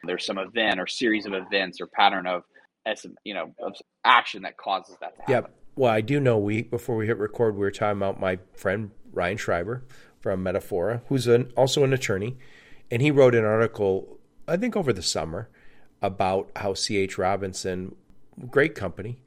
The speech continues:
Speaker 2: they had used a carrier, and that carrier, I think, was in an accident, and then they ended up on the lawsuit because they had brokered that freight to these guys. And by the way,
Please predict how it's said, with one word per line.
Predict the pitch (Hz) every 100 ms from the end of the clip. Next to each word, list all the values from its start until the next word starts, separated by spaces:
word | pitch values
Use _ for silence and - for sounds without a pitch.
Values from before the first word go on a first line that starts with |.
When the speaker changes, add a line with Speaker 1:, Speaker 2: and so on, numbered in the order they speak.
| - - - -
Speaker 2:
they | 123
had | 117
used | 110 131 127
a | 117
carrier, | - 120 120 110 107 127 131 - - - -
and | 110
that | 113 -
carrier, | - 156 147 113 107 107 - -
I | 101
think, | 104 98
was | 101
in | 98
an | 95
accident, | 104 110 - 95 87 92 -
and | 101 92
then | 95 92
they | 95 123
ended | 120 95
up | 92 92
on | 90
the | 87
lawsuit | 101 123 127 - 87 -
because | 98 95 87
they | 90
had | 90
brokered | 87 85 - 80
that | 80 78
freight | - 139 139
to | 92
these | 82 78
guys. | - 78 87 - - - - -
And | 120
by | 156
the | 156
way, | 139 139 139